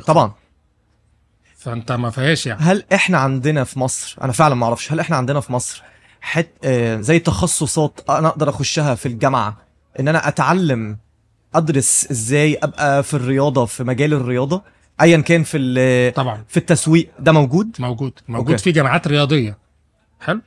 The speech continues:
Speaker 2: وده الطبيعي. يعني أنت عندك مثلا سلاسكا، سلاسكا دي جامعة، ده، آه، partner، educational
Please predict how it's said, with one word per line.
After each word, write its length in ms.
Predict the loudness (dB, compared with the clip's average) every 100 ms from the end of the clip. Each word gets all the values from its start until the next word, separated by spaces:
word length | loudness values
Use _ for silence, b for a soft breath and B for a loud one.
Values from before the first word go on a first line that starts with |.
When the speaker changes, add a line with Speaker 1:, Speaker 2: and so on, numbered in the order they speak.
| -10
Speaker 2:
وده 180 | -4 -4
الطبيعي. 500 | -2 -2 -2 -4 -8 _
يعني 160 | -4 -2
أنت 140 | 0
عندك 300 | 0 0 0
مثلا 280 | -2 -2 -2
سلاسكا، 480 | -2 -2 -4 -4 -10 _ -16
سلاسكا 420 | -6 -4 -4 -6
دي 160 | -4
جامعة، 460 | -4 -2 0 0 -2
ده، 400 | -2 0 0 0
آه، 540 | -4 -6 -6 -6 -8 -10 _ _ _ _ _ _ _ -2
partner، 400 | 0 0 -2 -2
educational 420 | -4 -2 -2 -4